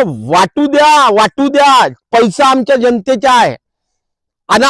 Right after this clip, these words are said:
आमच्या, अ, दुर्दशा होऊन राहिल्या. हा तिकडले लोक इकडे आज उमरेड शहरापासून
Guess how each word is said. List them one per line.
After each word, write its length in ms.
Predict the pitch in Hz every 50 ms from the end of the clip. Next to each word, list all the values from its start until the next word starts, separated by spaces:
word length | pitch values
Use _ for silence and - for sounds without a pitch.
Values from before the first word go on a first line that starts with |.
| 254 -
आमच्या, 840 | 220 220 226 233 240 196 175 - 277 294 302 311 349 370 415 339 330 330 - - _ _ - - 53 73 - 120 226 220 214 220 214
अ, 260 | 208 202 208 208 208
दुर्दशा 580 | 208 190 185 226 269 254 233 269 254 190 285 294
होऊन 300 | 277 254 269 277 269 269
राहिल्या. 360 | 269 262 247 247 233 185 143 - _ _ _ _ _ -
हा 100 | 214 247 233 196 180 175 175 165 180 180 - -
तिकडले 500 | - 214 - 285 571 302 294 294 294 285
लोक 240 | 269 262 - - 302 294 269 254 254 269 262
इकडे 400 | 269 262 254 233 - - 277 285
आज 260 | 285 269 254 262 277
उमरेड 320 | 269 262 247 247 262 269 -
शहरापासून 760 | - - 254 254 254 262 269 - 262 247 208 - 294 311 311